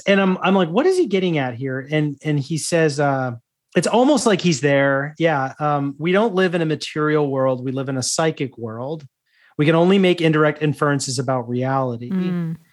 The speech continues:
Speaker 1: It's a question of context and perspective." Um, I, I immediately cast that in moral terms.
Speaker 2: Okay.
Speaker 1: Because his, his whole thing is he gaslights you.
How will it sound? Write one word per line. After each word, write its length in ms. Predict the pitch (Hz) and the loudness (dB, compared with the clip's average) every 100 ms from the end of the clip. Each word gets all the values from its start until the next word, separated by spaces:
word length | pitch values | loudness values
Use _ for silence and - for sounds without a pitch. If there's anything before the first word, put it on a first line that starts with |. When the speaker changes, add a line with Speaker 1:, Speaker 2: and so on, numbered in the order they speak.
| _ _ _ | _ _ _
Speaker 1:
It's 140 | 156 | 0
a 60 | 165 | 0
question 400 | - 175 165 175 | 2 2 2 0
of 100 | 151 | 0
context 560 | - 151 143 143 - 143 | 0 0 0 -2 -6 -6
and 140 | 127 | -6
perspective." 800 | 127 - - 139 139 147 165 160 - _ _ _ _ _ - | -4 -6 -2 -2 -2 -6 -6 -8 -14 _ _ _ _ _ 0
Um, 520 | 156 151 135 127 120 _ _ | 2 4 2 0 -4 _ _
I, 400 | 165 214 220 190 - | -2 2 2 0 -2
I 180 | 170 | 0
immediately 520 | 202 175 202 208 175 165 | 2 4 2 2 0 -2
cast 360 | 143 151 143 | -2 -4 -2
that 180 | 156 135 | -4 -4
in 100 | 127 | -4
moral 300 | 131 131 127 | -4 -4 -6
terms. 640 | - 151 180 165 - - - _ _ | -8 -18 -18 -16 -14 -16 -20 _ _
Speaker 2:
Okay. 300 | 220 - - | -2 2 2
Speaker 1:
Because 500 | 156 170 156 123 - _ _ _ _ | 4 2 2 0 -8 _ _ _ _
his, 300 | 143 214 214 | 0 0 0
his 300 | - 240 254 | 0 2 2
whole 280 | - 208 220 | 0 0 0
thing 280 | 226 233 185 | 0 0 0
is 120 | 147 | -2
he 100 | 175 | -6
gaslights 560 | 143 156 156 156 131 143 | -4 -4 -4 -4 -6 -10
you. 280 | 160 185 | -16 -16